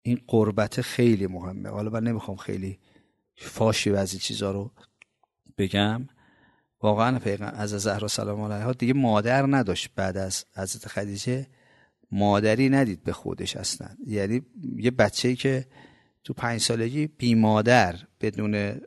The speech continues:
از اون به بعد ت-، از دست داد همهٔ پشتیبانی و مهر مادر رو. کسایی هم که بعداً آمدن خواستن همسر پیغمبر باشن، نوعاً برای که از خدیجه،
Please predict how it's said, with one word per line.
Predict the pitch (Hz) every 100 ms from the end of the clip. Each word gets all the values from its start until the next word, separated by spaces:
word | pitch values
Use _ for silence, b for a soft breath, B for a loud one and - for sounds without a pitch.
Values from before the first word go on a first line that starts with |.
| -
از | 104 101
اون | 107 104
به |
بعد | 110 117
ت-، | - 107
از | 107 107 - 123
دست | 127 143 - -
داد | 151 151 -
همهٔ | - 95 95 92
پشتیبانی | 95 95 - 98 95 98
و |
مهر | 98 98 101
مادر | 101 101 107 131
رو. | 139 143 b b b b b b _ _ _ - 135 -
کسایی | 110 98 123
هم | 120
که | -
بعداً | 104 101 101 101
آمدن | 101 104 101
خواستن | 104 107 104 101
همسر | 95 98 98
پیغمبر | 101 104 101 98
باشن، | 107 -
نوعاً | 131 123 120
برای | 123 113
که | 117
از | 117 110
خدیجه، | - 110 110